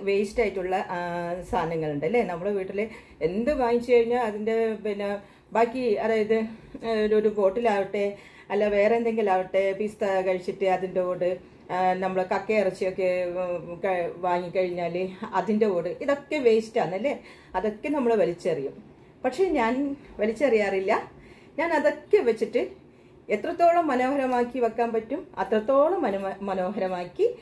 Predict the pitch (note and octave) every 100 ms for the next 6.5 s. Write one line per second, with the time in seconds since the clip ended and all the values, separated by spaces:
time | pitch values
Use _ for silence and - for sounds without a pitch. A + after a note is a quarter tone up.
0 | - - F3 F3 F#3 G#3+ C#4 G3+ G3+ G4
1 | - F#3 F3+ E3+ E3 F#3 F3 - E3+ D#3+
2 | F4 A#4+ - - - - - G3+ D#3+ C#3+
3 | C#3 B2+ - - - G#3+ D4+ - A3+ C#4+
4 | G4 G#4+ C4 A3+ - A#3+ F#3 F#3 F#3+ F#3+
5 | G3+ F3+ E3 E3+ D#3+ F3 G#3 G#3+ D#4 C#4+
6 | F#3 E3+ E3 E3